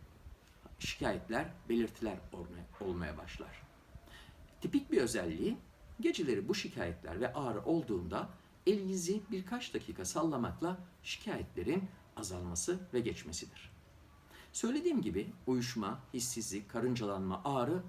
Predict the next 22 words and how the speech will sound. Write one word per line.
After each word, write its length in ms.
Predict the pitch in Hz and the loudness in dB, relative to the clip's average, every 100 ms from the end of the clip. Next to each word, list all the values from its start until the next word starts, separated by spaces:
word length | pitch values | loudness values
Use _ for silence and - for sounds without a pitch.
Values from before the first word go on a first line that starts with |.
| - - - | -12 -20 -20
hastalığın 640 | - 196 - 180 185 202 - | -8 -6 0 4 6 4 0
ilk 220 | 180 - | -2 0
belirtileridir. 720 | 95 85 - 80 76 - - - - - - - - | -2 -2 -6 -10 -10 -14 -18 -20 -20 -20 -20 -20 -12
Zaman 300 | - 104 220 | -4 2 4
içerisinde 540 | 277 180 175 - 104 110 | 6 6 4 2 -2 0
bu 60 | |
şikayetler 680 | 151 - - 82 78 87 131 180 | -2 -4 -4 -4 -4 -2 -2 -2
ilerleyerek 640 | 110 98 87 82 87 202 - - - - - | -4 -2 -2 -2 0 -2 -2 -18 -20 -20 -4
gün 120 | - 214 | 2 2
içerisinde 580 | - 127 - 104 101 | 2 0 -2 -2 -2
de 40 | 95 | -2
ortaya 360 | 82 - 80 | -4 -6 -8
çıkmaya 400 | - - 87 80 | -8 -10 -8 -8
başlar. 460 | - 82 - - - - - - - - - - - - | -8 -10 -12 -14 -20 -20 -20 -20 -20 -20 -20 -20 -12 0
Tedavi 360 | 160 220 226 | 2 4 2
edilmediği 480 | 247 294 247 151 123 | 2 2 2 2 0
takdirde 500 | 160 170 196 131 90 | -2 0 4 4 2
yıllar 400 | 131 120 110 196 | 2 2 4 4
içerisinde 760 | 202 117 85 - 85 110 220 - - - - - | 4 -2 -2 -4 -2 2 2 0 -12 -20 -20 -2
el 180 | 175 214 | 4 4
gücünde 560 | 143 107 92 95 180 226 - - - - - - - - - - - - | 4 -2 -2 0 0 0 -8 -20 -20 -20 -20 -20 -20 -20 -20 -20 -20 -8
zayıflama, 680 | - 120 120 123 113 113 | -2 2 2 4 2 2